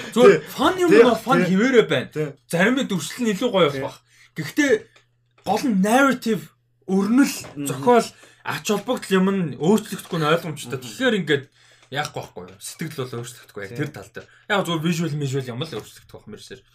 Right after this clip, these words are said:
Speaker 1: За, яг хаа анзаараа нэг ганц хоёр ийж тэр. Одоо
Speaker 2: Тийм.
Speaker 1: тэр нөгөө амар олон multiverse-д дүд, дүд, дүд гэж явдаг.
Speaker 2: Тийм.
Speaker 1: Тэн дээр нэг юм анзаардаг ч юм уу. Жишээ нь тэр animated universe-д нэг минут явчих л
Speaker 2: Аа,
Speaker 1: та.
Speaker 2: тийм.
Speaker 1: Тэ? Тэр нэг ногоон улаантай. Окей, fine.
Speaker 2: Нөгөө уран зураг юм уу?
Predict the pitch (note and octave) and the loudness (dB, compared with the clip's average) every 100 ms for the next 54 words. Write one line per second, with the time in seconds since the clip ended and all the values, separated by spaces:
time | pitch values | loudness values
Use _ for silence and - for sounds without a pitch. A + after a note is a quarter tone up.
0 | _ - _ - B3+ F#3+ E3+ D3+ D3+ D3 | _ -20 _ -4 -2 0 0 0 0 0
1 | C3+ B2 C3+ C3 B2 A#2 B2+ A2+ C3+ C#3 | 0 -4 -6 -6 -6 -6 -6 -6 -6 -8
2 | C#3+ C3+ B2+ - G3+ D3 E3 C#3 C3+ D3+ | -8 -8 -8 -12 -2 0 2 -2 -2 -4
3 | C#3 C#3+ B2+ A#2+ A#2 A#2+ B2 - - - | -4 -4 -6 -8 -14 -16 -16 -20 -16 -8
4 | G#2+ G#2+ B2+ D3+ C3+ C#3+ B2+ A2+ G#2 G2+ | -8 -6 -6 -4 -2 -2 -4 -8 -12 -14
5 | A2 - - G2 - - - - _ _ | -14 -16 -20 -20 -20 -20 -20 -20 _ _
6 | - C#4 G#3 - G3 C#3 F3 G#3+ G3+ D#3 | -2 0 0 -2 -4 0 2 2 0 -2
7 | D#3 D3+ D#3 D3+ D3 D3 D3+ D3 A#2+ B2+ | 0 0 -2 -4 -8 -6 -6 -8 -6 -4
8 | D3+ D3+ C3 - C#3+ C#3 B2+ - - F#3+ | 0 0 -2 -6 -12 -10 -12 -10 2 4
9 | G3+ G3 - - - - - A3 C#4 - | 4 2 -18 -20 -20 -10 0 2 0 -4
10 | - _ _ _ - E3+ F#3 A#3+ G3 F#3 | -16 _ _ _ -8 -2 2 4 2 2
11 | G3 F#3 F#3 G3 G#3+ D#4+ E4+ E4 - - | -2 0 0 0 -2 -4 -4 -6 -10 -20
12 | - _ D#3 E3 F#3 G3+ G3+ G#3+ A3 A3 | -20 _ -4 -2 0 0 0 2 2 2
13 | A3 G#3+ D3+ G#3 F3+ D#3 C#3+ C3+ | 2 2 0 0 -2 -4 -4 -8